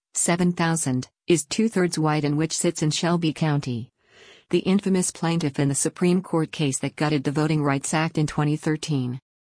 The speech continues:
It was also a turning point for Jones, who grew up in the shotgun house her father had built on a dirt road far from the neighborhood where her grandmother cleaned houses.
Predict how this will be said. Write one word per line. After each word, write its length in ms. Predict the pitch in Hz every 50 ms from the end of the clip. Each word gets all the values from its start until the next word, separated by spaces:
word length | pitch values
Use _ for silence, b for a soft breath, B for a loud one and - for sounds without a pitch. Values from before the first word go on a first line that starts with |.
| _ _
It 140 | - 202 190
was 160 | 202 190 - -
also 400 | 202 196 208 202 - 190 160 147
a 60 | 139
turning 400 | - - 170 165 160 160 156 147
point 280 | - - 165 165 160
for 140 | - - 147
Jones, 580 | 117 - 190 156 139 135 131 127 123 - - - _ _ _
who 120 | - 220 214
grew 240 | - 175 170 175 170
up 140 | 170 -
in 80 | 170 156
the 80 | 147 143
shotgun 480 | - - 165 151 175 - - 135 135
house 300 | 139 135 151 147 147 -
her 100 | - 151
father 400 | 139 - 165 151 151 147 143 139
had 180 | 139 143 139 135
built 240 | - 151 151 - -
on 140 | 131 139
a 40 | 143
dirt 280 | 135 - 160 160 156 135
road 260 | 139 147 151 156 147
far 260 | - - 151 143 143
from 200 | 135 - 151 143
the 40 | 143
neighborhood 520 | 143 139 143 151 - 151 143 143 139 127
where 160 | - 143 143 139
her 80 | 151
grandmother 580 | 131 - 165 156 165 190 180 151 131 127 127 127
cleaned 360 | - - - 170 165 156 147
houses. 600 | 135 135 131 117 117 - 123 117 117 - - -